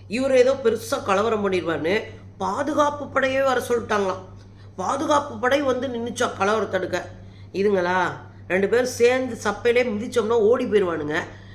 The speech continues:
இந்த கும்பல் வந்து கலவரத்தை கிழிச்சிருமாக்கும். அதெல்லாம் மலையேறி போச்சு. தமிழ்நாட்டுக்குள்ள கலவரத்தை பண்ணி அதன் மூலமா ஓட்டு பொறுக்கலான்னு யார் நினைச்சாலும் மக்கள் அடிச்சு ஓட விடுற மனநிலையை வளர்த்துருக்குறாங்க. இங்க நாங்க அமைதியான வாழ்க்கையை விரும்புறோம்,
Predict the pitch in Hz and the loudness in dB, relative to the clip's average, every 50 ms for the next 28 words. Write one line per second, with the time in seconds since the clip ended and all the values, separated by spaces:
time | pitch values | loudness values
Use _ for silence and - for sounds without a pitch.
0 | - - - 196 240 254 247 254 220 202 226 262 285 285 294 277 240 220 220 277 | -18 -14 -8 -4 -4 2 2 2 2 2 0 -4 2 4 4 4 6 4 2 0
1 | 285 285 240 226 240 240 220 - 208 - - 254 254 254 247 220 190 180 160 139 | 2 2 4 4 4 2 2 -2 -4 -6 -4 -6 -4 -4 -4 -4 -2 -4 -4 -2
2 | 151 160 165 175 - - - - - - - - 165 170 170 190 233 247 226 220 | -2 -2 -2 -2 -6 -12 -16 -18 -18 -12 -6 -2 0 0 2 2 0 2 2 4
3 | 214 220 240 254 254 240 240 202 202 220 208 214 - 190 - 113 - - - - | 4 6 4 4 4 2 0 2 2 2 2 2 0 -2 -2 -2 -4 -8 -14 -16
4 | - - - - - - 165 165 196 226 233 233 226 214 214 208 208 202 196 196 | -18 -18 -18 -18 -6 -4 -2 2 2 4 4 4 4 2 2 0 0 0 0 2
5 | 196 196 208 214 214 208 202 202 190 190 190 190 196 208 214 214 202 196 190 196 | 2 2 2 2 0 0 -2 -2 -2 -2 -2 0 2 2 2 2 2 2 2 0
6 | 196 208 214 214 220 202 190 190 214 214 214 214 202 202 196 185 190 190 196 202 | 0 0 0 0 0 0 2 2 2 2 2 -2 -4 -4 -2 -2 0 0 0 0
7 | 202 175 160 165 170 180 208 208 202 208 196 185 - - 180 156 156 151 160 180 | -2 -2 0 2 4 4 4 4 2 0 -2 -2 -2 -2 -4 -2 -2 0 0 0
8 | 180 170 - - - - - - - - 151 165 175 180 - - 240 233 220 196 | 0 -2 -4 -8 -14 -16 -18 -18 -14 -6 -2 0 0 0 0 -2 -2 2 2 2
9 | 180 180 180 202 202 - 226 196 190 202 214 233 226 220 214 202 202 190 190 202 | 2 2 0 -4 -6 -4 0 2 4 4 4 4 2 2 0 0 0 0 2 0
10 | 233 262 - - - - - - - - - 156 165 180 190 220 226 220 202 190 | 0 0 -2 -8 -14 -18 -18 -20 -16 -12 -2 2 4 4 4 4 2 2 2 2
11 | 190 202 196 180 170 170 180 175 - 190 180 - 180 160 139 135 139 135 - - | 2 2 0 0 -2 -2 -2 -2 -2 -2 -2 0 -2 -2 -4 -4 -6 -10 -12 -14
12 | - - - - - - - 180 202 214 214 220 208 202 196 190 185 180 165 180 | -18 -18 -20 -20 -16 -6 -4 -2 -2 2 2 2 4 4 2 2 2 2 2 2
13 | 196 220 233 220 214 233 233 233 233 220 214 196 185 - - 180 165 160 180 196 | 2 0 0 0 0 2 2 2 2 2 2 0 0 0 -2 -4 0 2 2 2
14 | 208 202 185 160 143 - | 2 2 -2 -2 -4 -6